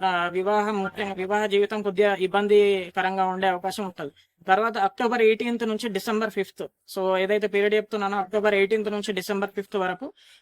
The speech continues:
గురుదశ అవ్వకపోతే మాత్రం, ఆ, చాలా కష్టంగా ఉంటది ఈ పీరియడ్, మ్, వృషభ లగ్నం వారికి. Overall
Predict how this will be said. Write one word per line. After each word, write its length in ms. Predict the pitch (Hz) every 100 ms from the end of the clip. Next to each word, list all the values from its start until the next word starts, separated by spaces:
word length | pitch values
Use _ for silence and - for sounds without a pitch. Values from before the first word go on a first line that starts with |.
| -
గురుదశ 380 | 175 208 226 220
అవ్వకపోతే 720 | 247 233 190 208 214 226 220
మాత్రం, 440 | 208 196 190 240 311 _ _ _ _ -
ఆ, 320 | 196 196 190 - 208
చాలా 540 | 202 226 214 196 180 202
కష్టంగా 380 | 190 233 220 208
ఉంటది 300 | 196 208 208
ఈ 40 |
పీరియడ్, 360 | 202 190 190 214
మ్, 500 | 240 190 190 185 180
వృషభ 300 | 190 214 202
లగ్నం 300 | 196 196 190
వారికి. 280 | 185 185
Overall 560 | 247 185 214 240 240 220